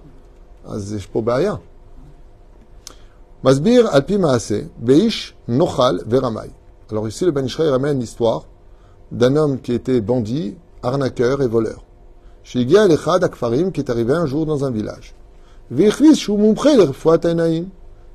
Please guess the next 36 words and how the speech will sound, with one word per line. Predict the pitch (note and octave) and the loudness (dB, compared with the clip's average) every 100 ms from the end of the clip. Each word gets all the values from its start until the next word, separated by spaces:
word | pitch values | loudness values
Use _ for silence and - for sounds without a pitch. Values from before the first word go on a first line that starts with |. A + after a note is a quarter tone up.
| C3 | 0
Et | |
il | D#3+ | 0
s'est | D#3 E3 | 2 0
fait | E3+ | 0
passer | E3+ D3 F3+ F3 D3 - | 0 -2 0 0 -2 -6
comme | B2+ - - - | -8 -8 -20 -20
charlatan | - G#2 G#2 A2 F#3 B3 C4+ - - - - - | -16 -6 -4 -2 -2 -2 -6 -20 -20 -20 -20 -8
pour | E3 D3+ | 0 2
un | C3 | 4
médecin | D3+ G3 F3 F3 | 2 2 0 0
des | D3+ A2 | 0 0
yeux. | G#2+ - - - - - - - - - G#3 - - - - - - - - - - - - | -4 -4 -20 -20 -20 -20 -20 -20 -10 -6 -6 -8 -14 -18 -20 -20 -20 -20 -20 -20 -20 -20 -14
Donc | A#2 A2+ | -8 -6
un | |
oculiste | A#2+ - A2+ E3+ E3+ | -4 -4 -4 -4 -6
en | |
l'occurrence. | B2+ G#2+ A#2+ A2 - - - - - - - - - - | -10 -10 -12 -12 -20 -20 -20 -20 -20 -20 -20 -20 -20 -2
Aya | C#3 G#3+ | 4 4
sham | A3+ - C4 | 4 4 4
adam, | B3 D#3+ C#3+ F3 G3+ | 4 6 6 4 -4
chez | - | -10
Sabal | E3 G3+ A3 B3 | -2 0 2 2
Mikev | G#3 G#3+ G3 F#3+ F#3+ | 2 4 4 6 2
Enav. | F3+ C#3+ D#3 - - - - - - - - - | 0 -2 -2 -10 -20 -20 -20 -20 -20 -20 -20 -20
Il | - | -14
y | |
avait | A2 E3 | 2 4
une | F#3 D3+ | 4 2
personne | F#3 - G#3+ | 0 2 2
là-bas | A3 B3 | 4 4
justement | D3 - F#3+ A#3 | 2 -2 0 0
qui | - | -2
souffrait | - A2 C#3+ | -14 -2 -2
de | C3+ | 0
ses | C#3+ A#2 | -2 0
yeux. | A#2 | -2